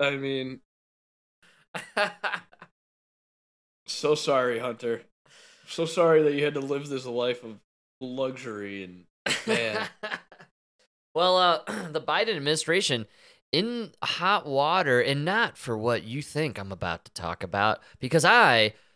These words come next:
Speaker 2: listen to Democracy Now, and I have, uh, a lot of inside info from that website, and Amy Goodman, uh, a warrior, a fighter for truth in a, um,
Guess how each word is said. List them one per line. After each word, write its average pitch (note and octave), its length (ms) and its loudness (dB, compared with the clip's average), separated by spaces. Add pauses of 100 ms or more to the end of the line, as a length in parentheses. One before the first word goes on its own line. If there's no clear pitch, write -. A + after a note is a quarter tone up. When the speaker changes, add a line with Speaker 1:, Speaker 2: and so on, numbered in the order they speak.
(300)
Speaker 2:
listen E3+ 360 2
to F3 420 2 (180)
Democracy G#2+ 680 2
Now, B2+ 420 4
and B2 100 2
I D#3+ 120 4
have, E3+ 360 2
uh, D3 480 8
a C#3+ 40 2
lot D#3+ 240 4
of C#3 140 2
inside D#3 840 2
info G#2+ 720 2
from G#2 340 -2
that G2+ 260 0
website, G#2 800 -4
and F#2+ 220 -12
Amy G2+ 280 -8
Goodman, B2 580 0 (420)
uh, A#2 380 4
a D3 80 4
warrior, G3+ 520 6
a E3+ 100 2
fighter F#3+ 460 4
for D3 500 4
truth E3+ 540 -2 (460)
in C#3 380 2
a, C3+ 240 6
um, A#2 760 4